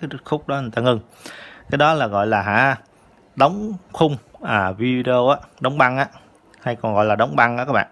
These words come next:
đóng băng video á, mà tiếng Anh nó gọi là free frame á.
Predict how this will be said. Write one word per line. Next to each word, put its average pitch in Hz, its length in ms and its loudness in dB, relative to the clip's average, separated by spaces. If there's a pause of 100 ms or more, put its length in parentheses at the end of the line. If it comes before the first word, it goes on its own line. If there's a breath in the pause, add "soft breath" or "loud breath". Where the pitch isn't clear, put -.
(140)
đóng 131 200 -6
băng 120 240 0
video 113 920 -2
á, 123 80 -2 (800 loud breath)
mà 101 140 -2
tiếng 135 160 -4
Anh 123 140 2
nó 127 100 -4
gọi 110 160 2
là 101 180 2
free 120 220 -2
frame 120 300 2
á. 135 100 -2